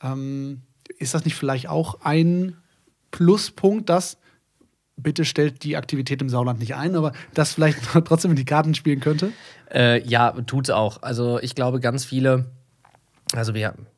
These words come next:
Speaker 2: haben ja auch Freunde und wir haben ja auch einen
Speaker 1: Glückwunsch dazu
Speaker 2: Ja,
Speaker 1: übrigens,
Speaker 2: danke,
Speaker 1: ja.
Speaker 2: <laughs> danke. Ja, hast du auch welche?
Speaker 1: Ja, doch.
Speaker 2: Ja, gut.
Speaker 1: Ja, ja.
Speaker 2: Ähm, aber du merkst es bei vielen schon, das Thema ist immer wichtiger. Also dieses Thema Achtsamkeit, dieses Thema Zeit,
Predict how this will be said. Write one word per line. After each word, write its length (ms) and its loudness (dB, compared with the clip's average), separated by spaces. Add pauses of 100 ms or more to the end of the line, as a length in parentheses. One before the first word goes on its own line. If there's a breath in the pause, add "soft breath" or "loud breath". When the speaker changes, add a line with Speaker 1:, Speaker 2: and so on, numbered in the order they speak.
(140)
Speaker 2:
haben 140 -8
ja 100 -4
auch 160 -6
Freunde 500 2
und 240 -6
wir 100 -4
haben 120 -4
ja 60 -2
auch 140 -6
einen 100 -6
Speaker 1:
Glückwunsch 340 6
dazu 220 2
Speaker 2:
Ja, 20 0
Speaker 1:
übrigens, 240 4
Speaker 2:
danke, 160 0
Speaker 1:
ja. 140 -2
Speaker 2:
<laughs> 40 -6
danke. 840 0
Ja, 80 -4
hast 160 0
du 80 0
auch 160 -2
welche? 240 0
Speaker 1:
Ja, 160 8
doch. 100 2
Speaker 2:
Ja, 140 0
gut. 200 -6
Speaker 1:
Ja, 100 -2
ja. 680 2
Speaker 2:
Ähm, 440 0 (320)
aber 360 8 (1120 loud breath)
du 100 2
merkst 260 4
es 80 -6
bei 140 2
vielen 240 0
schon, 260 -2 (240)
das 200 -10
Thema 340 4
ist 180 -4
immer 280 -2
wichtiger. 360 -2
Also 160 -2
dieses 180 -4
Thema 260 -2
Achtsamkeit, 520 -2
dieses 140 -6
Thema 380 -2
Zeit, 580 0